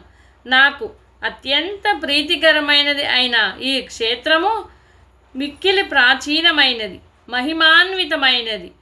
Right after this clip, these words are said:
దాదాపు వెయ్యి సంవత్సరాల మహాభారత యుద్ధంలో బ్రాహ్మణ హత్య, స్వగోత్ర హత్యల పాపాన్ని మూటగట్టుకున్న పాండవులు వ్యాస మహర్షి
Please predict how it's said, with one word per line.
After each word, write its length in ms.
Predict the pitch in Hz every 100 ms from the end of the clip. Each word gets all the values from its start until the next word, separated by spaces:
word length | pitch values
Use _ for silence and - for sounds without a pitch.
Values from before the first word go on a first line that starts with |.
| _ _ _
దాదాపు 1040 | 202 233 226 269 302 339 349 320 269 254 247 _ _ -
వెయ్యి 420 | 277 302 311 285
సంవత్సరాల 920 | - 220 247 285 349 349 330 330 294 - _ _ _
మహాభారత 960 | 233 220 247 330 359 330 339 339 311 262
యుద్ధంలో 800 | 220 196 180 262 269 294 370 403 - _ _ _ _ -
బ్రాహ్మణ 880 | 196 226 247 302 359 359 370 339
హత్య, 580 | 294 - 254 269 262 262 - _ _ _ -
స్వగోత్ర 720 | - 262 254 302 359 359 370
హత్యల 520 | 311 294 - 285 262
పాపాన్ని 800 | 240 226 233 247 302 330 359 359
మూటగట్టుకున్న 1000 | 294 294 311 311 277 277 - 262 254 240
పాండవులు 1000 | - 196 190 214 254 285 294 320 381 440 - _ _ _ _ _
వ్యాస 440 | 247 254 269 349 427
మహర్షి 680 | 427 403 370 381 - 370